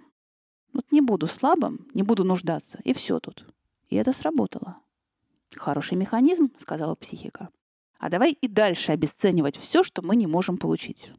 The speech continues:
Давай. Хочется побольше общаться с людьми. Ну, блин, они ж такие скучные.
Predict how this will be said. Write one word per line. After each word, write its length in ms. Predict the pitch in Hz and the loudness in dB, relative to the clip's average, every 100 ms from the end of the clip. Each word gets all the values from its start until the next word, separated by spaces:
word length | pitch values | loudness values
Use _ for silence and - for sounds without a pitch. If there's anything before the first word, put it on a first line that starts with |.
| - | -6
Давай. 340 | 156 156 339 - _ _ _ _ _ | -2 0 -2 -4 _ _ _ _ _
Хочется 540 | - - 320 339 - | -8 0 2 2 -4
побольше 400 | - 175 170 156 | -2 2 2 2
общаться 340 | 180 - - 160 | -2 -2 -4 -4
с 120 | - | -6
людьми. 380 | - - 135 - _ _ - | -4 -2 -2 -4 _ _ -6
Ну, 80 | |
блин, 240 | 190 202 180 | -2 0 0
они 160 | 190 | -2
ж 60 | 220 | -4
такие 280 | 247 - 269 | -6 -6 -8
скучные. 540 | - - - - - | -8 -12 -12 -20 -20